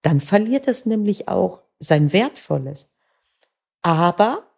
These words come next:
du musst und sollst, beziehungsweise bist gut beraten, diese Pausen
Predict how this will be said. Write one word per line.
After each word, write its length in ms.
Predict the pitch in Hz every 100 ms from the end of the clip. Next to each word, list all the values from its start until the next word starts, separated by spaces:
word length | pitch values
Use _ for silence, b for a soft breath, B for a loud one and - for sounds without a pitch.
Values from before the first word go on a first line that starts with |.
| _ _ _ _ _
du 100 | -
musst 840 | 180 175 220 349 - - - - _ _ _
und 160 | 175 170
sollst, 880 | - 151 165 233 349 - - _ _ _ _ _ _ _ _ _ _
beziehungsweise 640 | 170 - 214 240 220 160 151
bist 260 | 160 -
gut 280 | 220 277 -
beraten, 760 | 196 151 151 170 - - 277 349 - _ _ _ _ _ _ 202
diese 400 | 247 330 330 320
Pausen 1000 | - 202 214 254 285 294 - 302 330